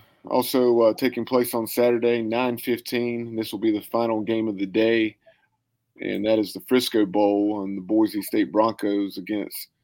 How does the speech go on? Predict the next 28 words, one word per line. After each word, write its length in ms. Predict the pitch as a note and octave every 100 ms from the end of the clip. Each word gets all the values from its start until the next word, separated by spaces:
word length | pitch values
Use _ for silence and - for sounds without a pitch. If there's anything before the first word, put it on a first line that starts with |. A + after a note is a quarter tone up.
| -
North 260 | C3+ C3
Texas, 540 | - B2+ A2+ - G#2 G#2
a 40 |
future 540 | - A#2+ G#2+ - G#2+ G2+ -
conference 460 | - B2+ A#2 G#2+ -
mate, 460 | G#2 G#2+ G#2 - - _ _ _ _ -
uh, 140 | G2 G2+
in 260 | G2+ A2
the 100 | G#2+
American 600 | G#2 G#2+ G#2+ G#2+ G#2 G2+
for 360 | - G#2+ G#2 G2+
East 220 | G#2 -
Carolina. 600 | G#2+ G2+ G2+ G#2 G2 G2 - _ _ -
Uh, 60 |
and 120 | F#2+ G2+
that 200 | G#2+ D2
one 180 | G2+
is 160 | G2 G2
at 160 | G2 -
Toyota 480 | A2+ A2 A2 G2+
Stadium 560 | F#2+ - A2 G2+ G2 G2
there 160 | G2+ G2+
in 100 | G2
Frisco. 760 | - A2 - G#2 G2 G2 G2
Uh, 20 | F#2+
I 40 | _ _ -
believe 220 | G2+ F#2+
that's, 380 | G#2 - -